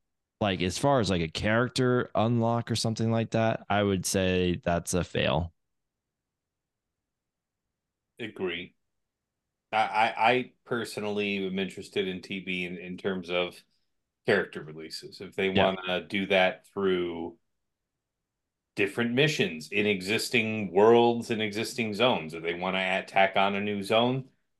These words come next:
Speaker 2: that's fine. Put it in whatever artificially constructed bucket you like. Give me the character.
Speaker 1: Right. Yeah,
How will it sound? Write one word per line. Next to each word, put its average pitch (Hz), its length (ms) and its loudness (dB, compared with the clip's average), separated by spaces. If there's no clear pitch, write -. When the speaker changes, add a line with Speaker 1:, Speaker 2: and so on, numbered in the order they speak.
Speaker 2:
that's 185 200 6
fine. 135 340 2
Put 160 160 2
it 160 100 2
in 165 120 0
whatever 156 380 4
artificially 139 720 0
constructed 131 680 -2
bucket 123 340 4
you 160 140 0
like. 117 300 2
Give 131 120 2
me 143 100 2
the 147 100 2
character. 135 540 0
Speaker 1:
Right. - 200 -2
Yeah, 90 160 0